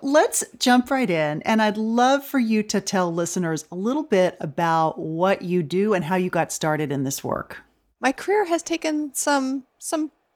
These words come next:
Speaker 2: turns, we'll call it. I actually started out as a crime analyst with the local police department in California. And actually before that in college, I was a biology major. I made it to the third year of college as a biology major. And then I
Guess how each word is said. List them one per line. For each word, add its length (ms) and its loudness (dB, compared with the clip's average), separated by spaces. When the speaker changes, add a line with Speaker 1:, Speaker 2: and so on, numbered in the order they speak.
Speaker 2:
turns, 680 -2
we'll 200 2
call 280 0
it. 180 -2
I 60 2
actually 300 0
started 420 0
out 220 4
as 180 -4
a 60 0
crime 360 -6
analyst 480 -8
with 200 -4
the 100 2
local 320 2
police 260 -4
department 400 -4
in 60 -6
California. 640 -2
And 100 0
actually 280 0
before 360 0
that 260 2
in 200 -10
college, 720 0
I 260 2
was 380 0
a 160 0
biology 640 0
major. 560 -8
I 80 -8
made 200 0
it 160 0
to 240 -2
the 160 2
third 440 0
year 280 -2
of 160 -4
college 600 -2
as 220 -2
a 60 -2
biology 580 -4
major. 400 -6
And 340 -4
then 220 2
I 220 0